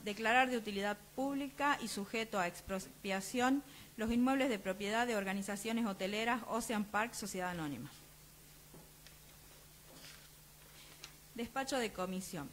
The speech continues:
Legislación general. Expediente C ciento cincuenta y seis dos mil veinte.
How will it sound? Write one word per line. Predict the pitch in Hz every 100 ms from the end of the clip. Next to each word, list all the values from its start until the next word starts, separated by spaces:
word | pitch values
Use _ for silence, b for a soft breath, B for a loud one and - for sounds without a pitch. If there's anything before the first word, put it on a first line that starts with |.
| -
Legislación | 202 233 240 226 269 262
general. | 262 220 190 165 - -
Expediente | 202 - 220 214 233 196 170 160 156 - b b b b - -
C | 262 269 294
ciento | 262 254 247
cincuenta | 208 185 185 185 185
y |
seis | 185 233 240
dos | 196 185
mil | 202
veinte. | 185 151 143 -